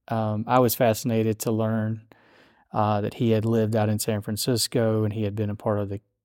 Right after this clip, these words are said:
I think, the California Air National Guard. Um, he also served down in, like, Panama, uh, where the Panama Canal was.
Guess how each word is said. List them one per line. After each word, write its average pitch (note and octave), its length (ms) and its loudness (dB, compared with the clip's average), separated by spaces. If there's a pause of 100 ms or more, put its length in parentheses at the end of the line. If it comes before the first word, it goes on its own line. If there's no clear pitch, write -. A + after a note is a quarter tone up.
(440)
I D3 60 -4
think, A2 180 -4
the - 80 -12
California G#2+ 800 -2
Air A2 180 2
National G#2 440 -2
Guard. A2 480 2 (760)
Um, G#2 480 -2 (800)
he B2 240 0
also A#2 500 4 (140)
served A#2 420 2
down A2+ 260 0
in, G#2 200 -2
like, G#2 180 -6
Panama, A#2 640 2 (340)
uh, A2 240 -4
where G#2+ 160 -4
the G#2+ 80 -6
Panama A2 400 -2
Canal A2+ 420 -2
was. A2+ 600 -2